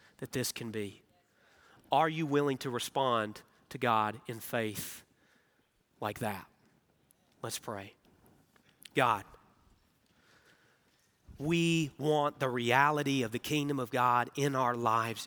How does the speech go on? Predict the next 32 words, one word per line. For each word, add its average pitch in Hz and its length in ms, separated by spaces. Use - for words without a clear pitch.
every 131 460
day. 113 400
But - 120
God, 113 180
we 139 160
are 117 80
weak 143 540
in 127 120
our 117 140
desires. 123 500
We 123 140
are 107 40
weak 135 540
in 127 80
our 110 140
will, 143 440
wills. 147 440
We 143 160
are 107 120
weak 143 380
in 135 100
our 110 100
minds 131 460
to - 160
understand 127 480
and 120 80
comprehend. 120 560
But 113 160
God, 117 280
you 131 360
are 120 160
gracious. 117 760